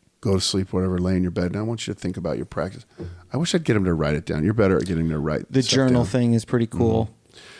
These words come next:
Speaker 1: I think it'd be great. It's a great tool to, to get kids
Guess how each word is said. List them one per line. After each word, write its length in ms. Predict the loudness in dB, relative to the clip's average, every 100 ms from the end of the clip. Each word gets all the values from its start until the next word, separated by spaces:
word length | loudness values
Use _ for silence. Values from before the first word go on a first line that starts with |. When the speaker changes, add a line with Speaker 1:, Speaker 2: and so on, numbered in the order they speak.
| -20 -20 _
Speaker 1:
I 100 | 0
think 140 | 2 4
it'd 100 | 4
be 140 | 2
great. 420 | 4 4 4 2 0
It's 160 | 0 0
a 40 |
great 280 | 2 2 2
tool 340 | 4 6 6
to, 240 | 4 2 -2 _ -14
to 140 | -10
get 240 | -6 -6 -4
kids 540 | -2 -2 -2 -6 -6